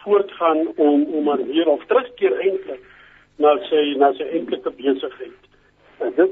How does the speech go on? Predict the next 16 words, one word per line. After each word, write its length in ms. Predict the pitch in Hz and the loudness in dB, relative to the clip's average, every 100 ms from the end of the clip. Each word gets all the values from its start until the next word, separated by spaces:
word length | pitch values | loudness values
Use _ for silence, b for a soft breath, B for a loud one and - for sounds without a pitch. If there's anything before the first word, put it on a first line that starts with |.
| - | 2
dit 200 | 381 - | -2 -2
is 60 | 277 | -10
'n 80 | 302 | -12
bietjie 420 | 220 - 214 214 190 - _ - - - | -14 -14 -10 -10 -10 -16 _ -16 -8 -6
verkeerd 360 | - 226 226 - | -4 -2 -2 -2
geïnterpreteer, 720 | 175 160 170 - - - 175 | -6 -4 -6 -8 -12 -4 -2
as 220 | 165 160 - | -2 -8 0
sou 180 | 170 233 | 0 -2
dit 160 | 214 | -8
beteken 600 | 180 - 208 208 - 131 135 - _ _ _ _ - | -8 -8 -4 -4 -4 -6 -6 -8 _ _ _ _ -2
dat 120 | 143 | -2
die 120 | 139 | 0
kerk 260 | 185 180 - | 2 2 2
nou 140 | 156 151 | -2 0
maar 220 | 156 139 | 0 -2
weer 360 | 147 160 160 | 0 2 0